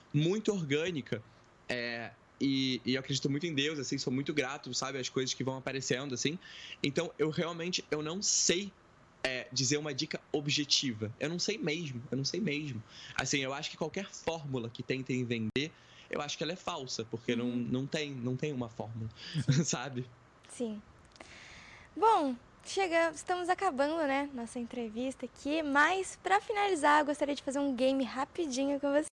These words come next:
Speaker 2: <laughs>
Speaker 1: Opa, adoro jogos, vamos.
Speaker 2: Vamos lá. Uma série ou filme que você recomenda?
Speaker 1: Ah,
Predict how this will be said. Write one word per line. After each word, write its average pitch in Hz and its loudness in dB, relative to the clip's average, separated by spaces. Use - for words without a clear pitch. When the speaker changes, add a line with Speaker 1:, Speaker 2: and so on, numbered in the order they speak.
Speaker 2:
<laughs> - -4
Speaker 1:
Opa, 143 0
adoro 135 -4
jogos, 117 -2
vamos. 131 0
Speaker 2:
Vamos 262 8
lá. 220 8
Uma 453 8
série 285 8
ou 330 6
filme 302 4
que 311 0
você 285 4
recomenda? 277 2
Speaker 1:
Ah, 135 -4